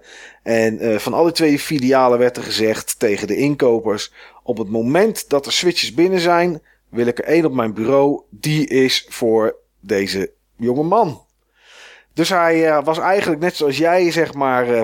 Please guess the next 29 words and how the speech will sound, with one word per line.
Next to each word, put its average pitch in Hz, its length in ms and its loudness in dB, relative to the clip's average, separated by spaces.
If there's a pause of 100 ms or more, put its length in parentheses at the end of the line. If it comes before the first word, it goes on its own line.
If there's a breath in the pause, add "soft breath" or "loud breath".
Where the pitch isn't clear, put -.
(100)
patient 143 420 0
zero 139 420 2
was, 123 320 -2
eh, 113 140 0
Steve, 113 480 -2
bij 113 200 0
de, 107 280 -2
bij 113 140 0
de 104 80 -6
Bart 104 180 -10
Smit 175 260 -4
in 101 100 -8
Gouda. 147 540 0 (540 soft breath)
Ehm, 123 520 2 (280)
ja, 123 220 0
was 135 160 -2
hij 139 240 0
bij 120 280 2
twee, 185 440 0
eh, 139 280 2
winkels, 143 760 -2
twee 170 180 -4
speelgoedwinkels 131 920 -2
in 139 120 -4
het 131 100 -4
midden 151 220 0
van 127 140 -2
het 113 100 -2
land 113 300 -2